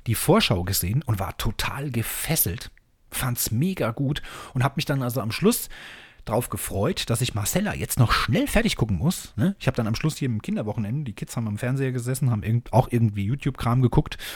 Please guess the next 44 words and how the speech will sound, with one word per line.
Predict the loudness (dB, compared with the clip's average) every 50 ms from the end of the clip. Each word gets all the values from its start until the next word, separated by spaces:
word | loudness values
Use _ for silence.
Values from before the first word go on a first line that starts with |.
| -14 -14 -10 -6 -4
oder | -2 2 2
auch | 2 4 4
eine | 4 4
Netflix-Serie | 4 4 2 0 -4 0 2 2 2 4 2 2
geguckt | 0 2 2 2 2 2 0
und | -2 -2
ich | 0 0 0
hab | 0 0
mich | -2 -2
mit | 0 2
meinem | 2 0 2 0
iPad | -2 2 6 6 6 6
auf | 4 0
die | -2 0
Couch, | 2 2 2 2 2 2
Kopfhörer | 0 0 2 2 2 2 2 0 0
auf, | 0 0 0 0 -2 -2 -8 -12 -8 -2
damit | 0 0 0
ich | 0 0 0
Marcella | 0 0 2 0 0 0 0 0
noch | 0 0 0
fertig | 0 0 0 0 -2
gucken | -4 -4 -2 0
kann, | 2 2 2 2 2 2
damit | 2 2 4
ich | 2 2
dann | 2 0 0
Sonntagabend | 2 0 0 0 -2 -4 -4 -2 0 0 2 2 2 0 0 -2 -6 2 4
noch | 4 4 4 0 -8 -16 -10 -4
mit | -2 0 2
der | 2
neuen | 4 2 2 2
Serie | 0 0 0 0 -2 -4
anfangen | -4 -6 -4 -4 -4 -4 -6 -8
kann. | -8 -10 -12 -12 -10
Denn | -4 0 2 2 2
sie | 2 0 0
heißt | 0 0 -2 -2 -4 -4 -6 -12 -18 -12 -4
Le | 0 2 2 2
Pen. | 2 2 2 2 2 0 -2 -8 -16 -20 -18 -16 -16 -16 -16 -10 -6
Das | -2 -2
ist, | 0 0 0 0 0
ähm, | 2 2 2 0 0 -2 -4 -6 -8 -8
französisch, | -6 -6 -4 0 2 4 4 4 2 -2 -4 -8